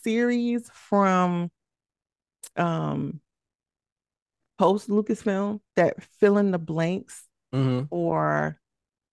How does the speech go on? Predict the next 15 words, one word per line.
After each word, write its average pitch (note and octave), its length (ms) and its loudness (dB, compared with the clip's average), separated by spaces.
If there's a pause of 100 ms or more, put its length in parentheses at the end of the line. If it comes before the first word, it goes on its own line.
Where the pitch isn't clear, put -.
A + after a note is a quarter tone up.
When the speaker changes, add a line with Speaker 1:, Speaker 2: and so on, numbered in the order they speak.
Speaker 1:
the E3+ 80 6
live E3 420 2
action D#3 720 -4
or D3+ 420 0
the D3+ 140 0
canon D#3 540 -4
movies. - 540 -6 (520)
Like, D3 480 -2 (840)
Ahsoka D#3+ 840 0 (1900)
is F3 180 4
doing F3 300 2
a D#3 80 2
really E3+ 480 0
good F3 300 -2
job D#3+ 560 -2